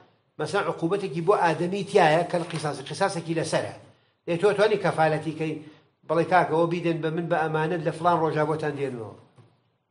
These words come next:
دەی: «وحد القذف.» مثلاً: «كالقصاص وحد القذف بإذن المكفول.»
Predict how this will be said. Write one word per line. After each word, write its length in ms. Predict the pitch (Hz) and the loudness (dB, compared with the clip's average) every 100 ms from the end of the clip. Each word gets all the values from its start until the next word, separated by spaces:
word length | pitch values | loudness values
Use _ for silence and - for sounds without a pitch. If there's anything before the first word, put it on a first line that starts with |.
| _ _ 131 | _ _ -8
دەی: 240 | 143 151 147 | -2 0 2
«وحد 520 | 165 - 208 170 160 | 2 4 2 2 2
القذف.» 520 | 165 - 160 - - 185 107 - - _ _ _ _ _ _ _ _ _ | 2 0 -6 -6 -4 -4 -4 -12 -20 _ _ _ _ _ _ _ _ _
مثلاً: 340 | 151 156 170 | -4 -2 -2
«كالقصاص 600 | 175 190 - 170 190 160 | 0 0 -2 0 0 2
وحد 260 | 165 165 165 | 2 2 0
القذف 340 | 160 160 - 107 - _ _ _ _ _ | -4 -6 -10 -16 -20 _ _ _ _ _
بإذن 440 | 147 196 208 185 | 0 2 0 2
المكفول.» 760 | 190 180 165 - - 185 151 | 2 4 2 0 0 2 2